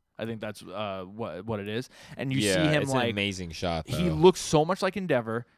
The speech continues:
Speaker 1: He's punching. He even sort of has, like, the little, like, uh, face thing.
Speaker 2: Yeah.
Speaker 1: Um,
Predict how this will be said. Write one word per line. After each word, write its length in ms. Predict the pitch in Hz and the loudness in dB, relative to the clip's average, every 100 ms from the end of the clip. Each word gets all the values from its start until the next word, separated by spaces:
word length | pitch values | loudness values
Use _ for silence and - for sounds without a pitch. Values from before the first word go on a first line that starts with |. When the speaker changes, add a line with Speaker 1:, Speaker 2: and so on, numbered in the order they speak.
| - | -6
Speaker 1:
He's 180 | 170 - | -6 -4
punching. 640 | - 156 156 160 147 139 | -2 -2 -2 -6 -6 -6
He 120 | 127 | -6
even 300 | 165 175 156 | -4 -2 -4
sort 240 | - 151 143 | 0 2 2
of 80 | 143 | 2
has, 200 | 131 120 | 0 0
like, 200 | 117 117 | -2 -2
the 80 | |
little, 280 | 120 120 113 | -2 0 -2
like, 280 | 110 107 - | -2 -6 -8
uh, 300 | 98 98 104 - _ _ | -6 -6 -8 -12 _ _
face 340 | - 127 117 - | -4 -2 -2 -4
thing. 300 | 101 101 107 _ _ - | -8 -8 -10 _ _ -4
Speaker 2:
Yeah. 520 | 104 90 107 131 123 | 0 4 6 8 6
Speaker 1:
Um, 180 | 120 | 2